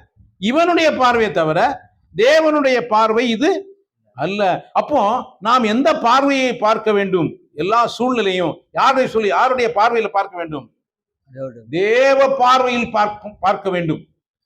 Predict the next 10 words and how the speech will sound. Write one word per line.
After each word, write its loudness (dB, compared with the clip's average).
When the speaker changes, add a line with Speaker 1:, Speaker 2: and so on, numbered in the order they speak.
Speaker 1:
தேவனுடைய 4
பார்வையில் 0
சூழ்நிலையை 0
பார்க்க -2
வேண்டும். -4
தேவனுடைய 4
பார்வையில 2
பிரச்சனையை -2
பார்க்க -4
வேண்டும். -6